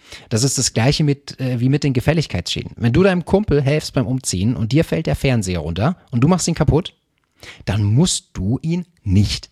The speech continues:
ersetzen. Weil dein Kumpel nimmt in Kauf, wenn beim Umzug eben was kaputt geht und jemand dir einen Gefallen tut, oder macht, nicht,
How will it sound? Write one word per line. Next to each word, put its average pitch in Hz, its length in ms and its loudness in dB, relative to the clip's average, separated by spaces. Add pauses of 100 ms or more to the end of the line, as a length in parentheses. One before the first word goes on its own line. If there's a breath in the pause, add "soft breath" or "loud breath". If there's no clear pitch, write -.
(120)
ersetzen. 156 500 0 (500 loud breath)
Weil 123 200 0
dein 120 200 0
Kumpel 196 560 0
nimmt 190 320 4
in 202 100 -6
Kauf, 120 500 -4 (120)
wenn 175 200 2
beim 175 160 0
Umzug 151 420 -2
eben 113 180 0
was 110 180 0
kaputt 139 300 0
geht 104 220 -2
und 104 160 -4
jemand 135 380 0
dir 185 180 0
einen 190 180 -4
Gefallen 143 360 -2
tut, 160 280 0 (1600 soft breath)
oder 82 180 -2
macht, - 340 -4
nicht, - 280 -4